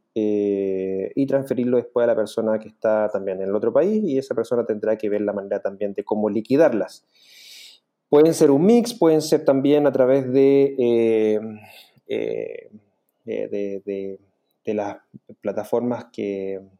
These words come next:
que les nombré y, eh, y lo más importante, creo yo, que hay que tener en consideración, eh, es la liquidez, porque obviamente todo esto no funciona si es que lo que quieren obviamente las personas hacer es traspasar a su moneda local.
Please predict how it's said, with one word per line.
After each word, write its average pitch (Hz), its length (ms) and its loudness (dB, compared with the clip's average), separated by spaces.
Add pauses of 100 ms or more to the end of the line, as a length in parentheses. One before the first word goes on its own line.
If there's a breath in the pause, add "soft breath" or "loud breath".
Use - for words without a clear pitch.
(260)
que 107 120 -6
les 101 100 -4
nombré 123 600 -2 (100)
y, 180 480 -2
eh, 123 720 0
y 131 80 -4
lo 127 140 -2
más 151 100 2
importante, 175 480 -2
creo 156 180 0
yo, 165 420 0 (120)
que - 80 -6
hay 135 100 0
que 135 120 -2
tener 131 140 0
en 127 60 -6
consideración, 139 800 -2 (880 loud breath)
eh, 107 580 -2
es 156 80 0
la 156 80 2
liquidez, 151 600 0
porque 135 440 -2
obviamente 139 1000 0
todo 139 140 2
esto 151 220 -2
no 143 60 -4
funciona 147 440 -2
si 143 120 -6
es 139 80 -12
que 131 360 0
lo 120 160 -2
que 117 100 -4
quieren 123 360 -2
obviamente 117 400 -2
las 110 80 -4
personas 117 460 -6 (180)
hacer 117 360 -6 (540)
es 113 180 -8
traspasar - 440 -4
a 104 40 -8
su - 160 -8
moneda 104 440 -2
local. 98 300 -4